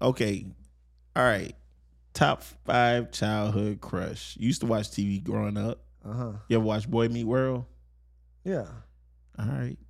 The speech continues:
Speaker 1: What about In the House?
Speaker 2: Yes.
Speaker 1: All right.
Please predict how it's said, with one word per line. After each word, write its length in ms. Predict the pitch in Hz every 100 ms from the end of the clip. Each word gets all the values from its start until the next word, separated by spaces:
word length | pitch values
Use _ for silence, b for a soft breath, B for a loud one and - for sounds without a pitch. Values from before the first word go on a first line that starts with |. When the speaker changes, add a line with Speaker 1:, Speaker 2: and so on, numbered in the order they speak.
| _ _
Speaker 1:
What 220 | 120 110
about 340 | 110 110 104 -
In 140 | 110
the 80 | 107
House? 500 | 107 101 98 - - - - - _ _ - _ _ -
Speaker 2:
Yes. 720 | 107 131 175 110 - - - - - -
Speaker 1:
All 80 | 131
right. 280 | 165 156